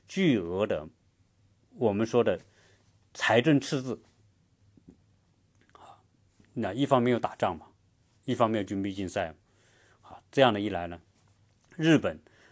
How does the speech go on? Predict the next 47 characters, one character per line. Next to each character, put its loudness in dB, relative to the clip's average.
呃， 2
美 4
国 2
在 4
那 8
种 -2
情 -8
况 -2
之 -10
下， -4
他 0
要 8
改 0
变 0
他 -2
这 -6
种 -6
局 -14
面， -10
因 6
此 -6
就 -2
出 -2
现 0
了 -6
我 -4
们 -8
今 -6
天 -4
要 2
讲 -10
的 -14
这 -4
个 -6
核 0
心 2
话 2
题 -10
哈， -6
这 -8
个 -4
前 -6
奏 2
有 -4
点 -2
长 -10
啊， -10